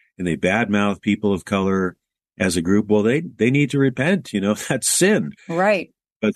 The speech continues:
Speaker 1: simply saying, "I'm glad the dump truck is here so people won't be speed bumps," there's nothing sinful about that at all.
Speaker 2: Mm-mm.
Speaker 1: So why waste your time doing, persecuting someone like that when there are real criminals and real racists, uh, that need to repent and reform?
Speaker 2: Mm.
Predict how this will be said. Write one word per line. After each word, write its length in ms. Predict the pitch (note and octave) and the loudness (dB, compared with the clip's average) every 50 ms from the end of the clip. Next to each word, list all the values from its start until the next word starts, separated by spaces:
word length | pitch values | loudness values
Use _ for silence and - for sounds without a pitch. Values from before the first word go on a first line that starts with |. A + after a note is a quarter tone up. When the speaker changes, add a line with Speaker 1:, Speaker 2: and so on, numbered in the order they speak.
| - - | 0 -2
Speaker 1:
simply 260 | D#3 D3+ D#3 C3 G#2 | -2 2 2 0 0
saying, 320 | - - B2+ C3+ C3 A#2+ A2 | 2 0 0 2 2 2 2
"I'm 120 | G2 F#2+ | 0 0
glad 260 | F2 G2+ G#2+ A#2 A#2 G2 | 0 0 0 0 0 0
the 80 | F#2+ | -2
dump 260 | F2 G2 F#2 G2 G2 | -2 0 -2 -2 0
truck 240 | - A2+ G2+ F#2 - | 0 0 0 0 -2
is 100 | F2 - | -4 0
here 220 | - G#2+ A2 A2+ G#2 | 2 2 2 2 2
so 180 | - - F2 | 0 -2 -2
people 320 | - - G2+ G2 - G2+ F2+ | 0 0 0 0 0 -2 -4
won't 220 | F2 E2+ E2+ - | -2 -4 -4 -2
be 100 | - E2+ | -2 -2
speed 300 | D#2+ - - A#2 B2 B2+ | -2 0 2 2 2 2
bumps," 220 | A2 G2+ F#2+ G2 - - | 0 -2 -4 -6 -8 -4
there's 220 | E3 D#3 C#3 - | -4 -4 0 0
nothing 300 | E3+ E3 D#3+ - E3+ D3+ | -2 -2 0 0 -2 -2
sinful 400 | - - D#3+ D3+ C3 - D#3+ D#3 | 0 0 -2 -2 0 0 0 0
about 260 | D3+ D3 D3+ D3+ D3 | 0 0 -2 -2 -2
that 220 | - D#3 D3+ C#3 - | -2 -2 -2 -4 -4
at 180 | - C#3 C#3+ C#3 | -4 -4 -2 0
all. 300 | C#3 C#3+ D#3 E3 D3+ - - | -2 -2 -4 -6 -6 -2 0
Speaker 2:
Mm-mm. 340 | G#3 A3 - - F#3+ F3+ F3 - | 0 0 2 2 0 0 -2 -2
Speaker 1:
So 180 | - - C3+ B2+ | 0 2 2 4
why 280 | A#2 A#2 B2+ C3+ C#3+ | 4 2 2 2 0
waste 340 | C#3 C#3 C3+ C3+ B2+ B2+ - | 0 2 2 2 0 0 0
your 100 | - C3 | -2 -2
time 520 | A2 - B2+ B2+ B2+ B2+ A#2+ A2+ A2+ G#2 - _ _ _ _ _ _ _ _ - G2 | 0 0 0 0 2 2 2 0 0 -4 -6 _ _ _ _ _ _ _ _ -20 2
doing, 600 | F2+ A#2+ C3 C3+ C3+ C3 B2 A#2 A#2+ A2+ G#2 D#2 - - _ _ _ _ | 4 4 6 6 4 4 4 2 2 0 0 -4 -8 -14 _ _ _ _
persecuting 640 | - C#3 C#3+ C#3 - D#3 B2+ - C3+ B2+ B2 A#2 G#2+ | 0 0 0 2 0 0 2 4 4 4 4 2 2
someone 320 | - C#3+ C3 B2 B2 A#2+ | 0 0 0 2 2 2
like 200 | A2+ A2 A2 G#2+ | 2 2 0 0
that 240 | - C3+ C#3+ C#3+ C3 | 0 -2 0 0 0
when 100 | B2 A#2+ | 0 0
there 160 | A#2 B2 A#2 | 0 -2 0
are 160 | A2 A#2 A#2+ | 0 0 0
real 400 | A#2+ A2+ A2 A#2+ C#3 E3+ F#3 F3+ | 2 4 4 4 4 4 2 0
criminals 680 | E3 - - A#2+ G#2+ G2 F2+ E2 D2+ D2+ F2+ G#2+ - - | -2 -4 -4 -2 -2 -2 -4 -6 -6 -6 -4 -4 -4 -2
and 240 | G2+ G#2+ G#2+ G#2 G2+ | 0 0 0 2 4
real 240 | G#2+ B2 C#3+ D3 C3+ | 4 4 4 2 0
racists, 540 | G#2 F2 D#2+ D#2 - - F#2 G2 - - - _ _ _ _ _ _ _ _ _ - | 0 -2 -4 -6 -6 -4 -4 -4 -4 -6 -8 _ _ _ _ _ _ _ _ _ 0
uh, 140 | B2+ B2+ B2+ | 0 2 2
that 160 | B2+ C3+ B2+ | 2 2 2
need 220 | C3 C3+ C3 B2 | 2 2 2 2
to 100 | - C3 | 2 2
repent 400 | C3 B2+ B2 - C3 C3 B2+ B2 | 2 2 2 0 -2 -2 0 0
and 120 | C3+ B2+ B2 | 0 0 2
reform? 460 | B2 B2 A#2 - D#3+ E3+ - - - _ _ _ | 0 0 0 -2 -6 -6 -6 -8 -12 _ _ _
Speaker 2:
Mm. 380 | F#3 G3 G#3+ G#3+ G#3 F#3+ F3 | 2 2 4 4 4 4 2